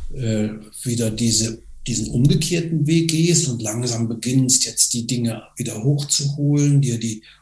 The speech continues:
Wurzelthemen auch so anzuschauen, dann gehst du diesen umgekehrten Weg und, äh, vielleicht hast du ja dann auch den Mut, erstmal das nächste, der nächste Schritt ist, wenn du etwas erkannt hast, dann fang es an auszusprechen,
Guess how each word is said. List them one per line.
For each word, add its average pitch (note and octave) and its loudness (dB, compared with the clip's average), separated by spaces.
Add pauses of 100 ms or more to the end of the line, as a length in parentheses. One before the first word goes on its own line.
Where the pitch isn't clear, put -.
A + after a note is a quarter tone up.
(280)
Wurzelthemen C#3 0
auch A#2 -8
so - 0
anzuschauen, D#3 -2 (220)
dann A2 -8
gehst - 0
du C3+ -4
diesen A2+ -4
umgekehrten D#3+ -2
Weg D#3+ 0 (320)
und, C#3+ 2
äh, C3+ 0 (300)
vielleicht D#3+ -2
hast G#3 4
du G#3+ 2
ja D#3 0
dann C3+ 0
auch A#2+ -4
den C3 -2
Mut, C3+ 2 (380)
erstmal B2 -2
das - 0
nächste, C#3 2
der A#2 -6
nächste C#3 0
Schritt - -4
ist, A#2+ -4
wenn B2 -4
du A#2+ -6
etwas A2+ 0
erkannt - -4
hast, - -2 (240)
dann B2+ -6
fang B2 -4
es A2+ 0
an G#2+ -8
auszusprechen, - 0